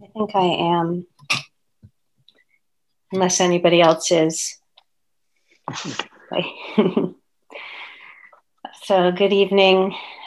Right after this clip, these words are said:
uh, everybody. My name is Nina, and I'm one of the board members. And this is the part of the evening where we give the Dana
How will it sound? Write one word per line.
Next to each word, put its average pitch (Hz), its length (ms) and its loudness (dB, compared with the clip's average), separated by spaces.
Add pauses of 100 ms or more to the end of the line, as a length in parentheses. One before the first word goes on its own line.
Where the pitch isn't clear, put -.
(100)
uh, 170 320 2
everybody. 170 600 0
My 165 160 0
name 165 260 0
is 165 180 -2
Nina, 170 600 2 (600)
and 175 140 -4
I'm 165 160 0
one 156 160 2
of 151 140 -2
the 165 80 -4
board 165 280 0
members. 160 720 0 (720)
And 170 200 2
this 170 200 0
is 175 220 0
the 180 80 0
part 175 280 2
of 170 120 0
the 175 160 -2
evening 180 400 4
where 165 260 2
we 160 200 -2
give 165 260 -2 (260)
the 160 320 2
Dana 165 480 4